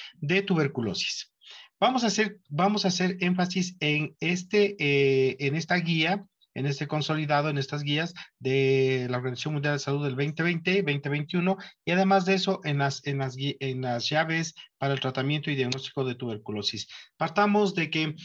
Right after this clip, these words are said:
el, el, la tuberculosis siempre va a ser un estigma, y entre este estigma va a ser la pobreza y el hacinamiento.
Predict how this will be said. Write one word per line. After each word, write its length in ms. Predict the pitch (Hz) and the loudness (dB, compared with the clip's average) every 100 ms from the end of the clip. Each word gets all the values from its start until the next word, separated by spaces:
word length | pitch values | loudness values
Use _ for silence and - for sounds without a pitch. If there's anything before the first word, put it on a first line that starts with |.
| - - - | -20 -20 -4
el, 840 | 147 151 147 143 135 131 127 110 - - - | 0 2 4 4 6 6 4 0 -6 -14 -2
el, 240 | 147 143 | 2 4
la 100 | 143 | 2
tuberculosis 480 | 143 160 160 190 190 | 0 -4 0 0 0
siempre 280 | 196 196 196 | 0 2 2
va 80 | 156 | 0
a 20 | |
ser 160 | 151 147 | 0 -2
un 80 | |
estigma, 560 | 135 - 160 151 170 - _ - - - | -2 -2 -4 0 -2 -4 _ -20 -20 -6
y 260 | 139 147 151 | 0 2 2
entre 360 | 151 151 143 | 2 0 2
este 180 | 143 160 | 0 -2
estigma 400 | 143 175 175 175 | -2 0 2 2
va 100 | 156 | 2
a 40 | 143 | 0
ser 260 | 151 151 | 0 0
la 140 | 147 123 | 0 -2
pobreza 580 | 117 156 160 151 156 - | -2 -2 0 0 0 -2
y 60 | |
el 100 | 127 | -4
hacinamiento. 720 | 117 - 117 127 160 156 101 | -4 -4 -4 -2 -2 -2 -6